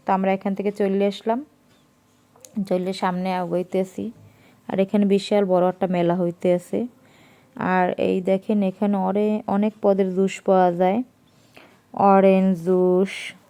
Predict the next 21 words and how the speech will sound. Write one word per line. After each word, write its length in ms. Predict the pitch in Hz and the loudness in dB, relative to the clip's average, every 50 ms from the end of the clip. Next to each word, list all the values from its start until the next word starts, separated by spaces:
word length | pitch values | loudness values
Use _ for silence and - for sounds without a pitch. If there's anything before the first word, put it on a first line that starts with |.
| - _ | -20 _
আনারস 600 | - 185 190 185 185 185 180 180 185 185 196 - | -6 -4 -2 0 0 0 2 4 2 2 2 0
আছে, 520 | 190 180 180 - - - 185 175 175 175 170 - | -2 -2 -2 -4 -6 -2 0 0 2 0 -2 -2
পেঁপে 380 | - 180 175 - - 180 175 170 | -2 -2 -2 -2 -2 0 2 2
আছে, 560 | 170 170 170 - - - 175 170 170 170 170 - - - - - - _ - 190 | 2 0 0 -4 -4 -2 0 2 2 0 -2 -4 -10 -20 -20 -20 -20 _ -10 -6
ড্রাগন 440 | 170 180 180 175 170 160 175 175 170 | 0 2 4 4 4 2 2 0 2
আছে, 760 | 170 175 175 - - - 180 170 170 165 165 165 165 165 175 - - - | 2 0 -2 -4 -4 0 2 4 4 4 4 4 2 0 -2 -4 -8 -6
অনেক 280 | - 196 202 202 196 - - | -4 0 0 0 0 0 4
পদের 300 | 196 180 170 175 165 160 | 4 8 8 8 6 4
জুস 240 | 170 175 170 - - | 0 -2 -2 2 2
আছে 240 | 170 165 - - 160 | 0 0 2 -2 -2
আর 100 | 156 165 - | -2 -4 -8
কি 100 | - 165 | -10 -8
বিক্রি 280 | 160 165 - - - | -8 -8 -8 -8 -8
করে। 380 | 165 - 175 165 156 170 208 240 - - - - - - _ _ _ - | -2 0 2 2 2 2 0 -2 -6 -10 -20 -20 -20 -20 _ _ _ 0
তো 60 | 175 | 0
এটা 160 | 165 170 180 | 2 2 0
একটা 180 | 175 - 196 180 | 0 0 0 0
বোতল 320 | 175 180 180 - 190 185 | 0 0 -2 -2 0 0
হয়েছে 240 | 190 190 190 196 180 | 0 0 0 -2 0
যাই 280 | 185 196 190 190 190 | 2 2 4 4 2
যাইয়া, 460 | 175 180 190 185 180 185 196 214 240 | 2 2 2 2 2 2 2 2 2